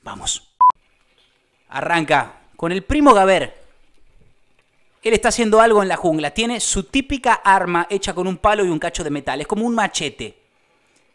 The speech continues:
Algo busca. Tiene que encontrar algo. Seguramente está buscando materiales para armar o construir algo, porque siempre se dedican a eso, a construir, <laughs> básicamente.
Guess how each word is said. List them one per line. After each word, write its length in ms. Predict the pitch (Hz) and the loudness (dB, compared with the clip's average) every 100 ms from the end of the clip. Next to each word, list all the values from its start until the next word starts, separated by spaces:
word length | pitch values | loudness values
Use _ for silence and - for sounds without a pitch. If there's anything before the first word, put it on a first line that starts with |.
| _ | _
Algo 240 | 190 220 | -4 2
busca. 560 | 220 226 - 139 110 - _ _ _ _ _ _ _ _ _ _ _ _ _ _ _ _ _ _ _ _ _ _ _ _ _ - | 2 2 -2 -6 -6 -12 _ _ _ _ _ _ _ _ _ _ _ _ _ _ _ _ _ _ _ _ _ _ _ _ _ -12
Tiene 240 | 151 185 | -8 -6
que 80 | 175 | -6
encontrar 600 | 160 156 143 170 156 147 | -4 -4 -2 0 0 -2
algo. 380 | 143 135 117 113 | -6 -6 -6 -8
Seguramente 460 | - 147 170 180 175 | -8 -4 -4 -4 -4
está 100 | 165 | -6
buscando 320 | 156 175 165 | -4 -4 -2
materiales 680 | 151 151 160 175 196 185 151 | -4 -4 -6 -2 -2 -2 -4
para 220 | 151 143 | -4 -4
armar 480 | 139 156 156 - _ - _ | -4 -4 -4 -8 _ -20 _
o 120 | 143 139 | -12 -6
construir 640 | 160 139 - 190 175 120 | -4 -4 -4 -2 -2 -4
algo, 380 | 139 139 120 107 | -6 -6 -6 -10
porque 280 | - 117 110 | -12 -16 -12
siempre 320 | - 160 139 | -10 -10 -10
se 140 | - 131 | -12 -10
dedican 240 | 135 139 | -8 -8
a 60 | 156 | -8
eso, 140 | - | -12
a 40 | 110 | -12
construir, 460 | 123 147 160 98 _ | -12 -10 -10 -12 _
<laughs> 80 | - | -12
básicamente. 680 | 143 - 147 147 127 101 | -10 -10 -10 -8 -8 -10